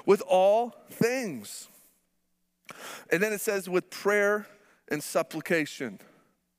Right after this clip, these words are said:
Prayer, I wanna break these two words down briefly for you, is this idea of, I see prayer as a communication between me and God.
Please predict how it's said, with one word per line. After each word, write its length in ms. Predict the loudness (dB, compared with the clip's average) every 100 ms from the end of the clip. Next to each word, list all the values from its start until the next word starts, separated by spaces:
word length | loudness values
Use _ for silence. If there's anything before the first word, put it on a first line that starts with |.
| _ _ _ -20 -16
Prayer, 340 | 2 4 4 4
I 120 | 2
wanna 160 | 2
break 260 | 4 2 2
these 140 | -4
two 180 | -6 -6
words 360 | -2 0 -2 0
down 280 | 2 2 -2
briefly 480 | -2 -2 -2 -4
for 300 | -4 -4 -2
you, 240 | 0 -2 -4 -10 -2
is 160 | 0 0
this 180 | -4 -2
idea 320 | 0 2 0 2
of, 160 | 2 2
I 140 | 2 2
see 180 | 0 -8
prayer 520 | -12 0 2 2 0 -4 0
as 160 | 0
a 40 | 0
communication 1000 | -6 -6 -4 -4 -4 -4 -4 -4 -6 -8
between 360 | -6 -6 -4
me 160 | -4 -4
and 120 | 0
God. 300 | 0 0 -2